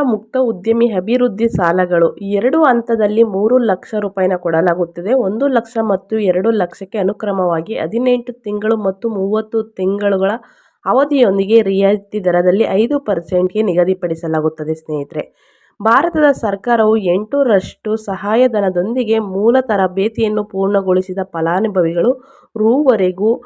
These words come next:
ಮೊದಲ ಹಂತದ ಕ್ರೆಡಿಟ್ ಬೆಂಬಲವನ್ನು ಪಡೆಯಲು ಅರ್ಹರಾಗಿರುತ್ತಾರೆ ಅಂತಲೇ ಹೇಳ್ಬೋದು.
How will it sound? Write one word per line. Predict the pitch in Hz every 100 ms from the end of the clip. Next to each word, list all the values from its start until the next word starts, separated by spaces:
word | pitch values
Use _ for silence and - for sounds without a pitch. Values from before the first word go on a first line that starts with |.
| - - 190
ಮೊದಲ | 196 202 240 269
ಹಂತದ | 226 196 208 233 247
ಕ್ರೆಡಿಟ್ | 220 196 220 269 226
ಬೆಂಬಲವನ್ನು | 214 196 202 196 196 190
ಪಡೆಯಲು | 190 175 220 214 214
ಅರ್ಹರಾಗಿರುತ್ತಾರೆ | 190 170 170 185 180 170 175 165 165 160
ಅಂತಲೇ | 160 196 233
ಹೇಳ್ಬೋದು. | - 165 156 156 156